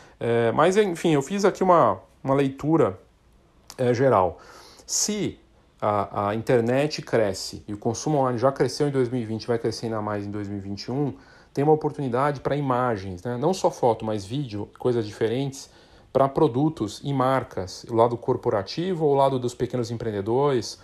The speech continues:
ou soluções voltadas pra isso, né? É, as pessoas, os negócios, pequenos empreendedores, é, e grandes negócios, ou em médias e pequenas empresas, precisam de imagens, precisam de fotos e imagens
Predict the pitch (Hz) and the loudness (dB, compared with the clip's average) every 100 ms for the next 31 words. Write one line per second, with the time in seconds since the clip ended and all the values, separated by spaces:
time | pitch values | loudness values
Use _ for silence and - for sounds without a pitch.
0 | - - 127 - 151 139 - 151 165 151 | -8 0 0 2 0 0 0 2 2 0
1 | - 143 139 139 135 - 120 107 104 - | -2 -2 0 0 -2 -2 -2 -4 -8 -10
2 | 110 139 143 - - - 117 110 - - | -8 -8 -8 -18 -20 -8 -2 -2 -2 -4
3 | - 139 - 147 165 127 113 117 107 120 | -4 -6 -2 2 4 4 0 -6 2 2
4 | 135 - 123 175 156 151 151 127 110 131 | 2 -2 -4 -4 -2 -4 -2 -2 0 2
5 | 151 127 98 - - - _ 117 110 98 | 2 0 -4 -12 -18 -20 _ -10 -8 -8
6 | 101 - _ _ - 110 120 151 151 123 | -10 -18 _ _ -14 2 4 4 2 -2
7 | 107 123 127 131 127 123 131 127 113 - | 2 2 4 0 0 0 0 -2 -6 -8
8 | - 117 110 101 120 170 147 - 180 185 | -6 -4 -4 -4 -2 -2 -2 -6 -8 -8
9 | - 180 175 180 202 180 139 135 98 - | -8 -6 -4 -4 -4 0 0 0 -2 -6
10 | 151 151 160 - 139 151 156 175 - - | -8 -6 -10 -2 2 2 0 -6 -8 -16
11 | - - - - 131 143 127 131 143 147 | -20 -20 -20 -8 -4 0 0 2 0 0
12 | 147 156 - | -2 -6 -8